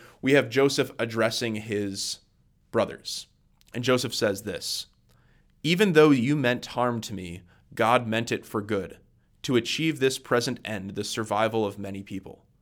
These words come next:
And of course, that has very clear ramifications in this story, but it also speaks to a much broader theme throughout the story of Israel,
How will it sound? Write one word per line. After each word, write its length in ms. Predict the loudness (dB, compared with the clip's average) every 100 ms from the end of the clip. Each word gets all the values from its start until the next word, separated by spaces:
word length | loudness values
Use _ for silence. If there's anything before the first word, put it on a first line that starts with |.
| _ _ _ _ _ _ _
And 80 | 0
of 60 |
course, 240 | 4 4 4
that 100 | 2
has 140 | 2
very 220 | 2 2
clear 420 | 0 -4 0 2 2
ramifications 840 | 0 -2 -6 -4 -4 -2 -4 -6
in 180 | -6 -4
this 180 | -2 -2
story, 460 | -2 -2 -4 -8 -16 -20 -20 -2
but 100 | 2
it 80 | 4
also 240 | 4 4
speaks 380 | -2 -2 -2 -2
to 100 | -2
a 20 |
much 360 | 0 -2 -4 -10
broader 560 | -8 -2 2 4 2 0
theme 420 | -4 -6 -6 -8
throughout 320 | -2 0 0
the 80 | -4
story 260 | -6 -4
of 120 | -2 -4
Israel, 440 | -4 -4 -6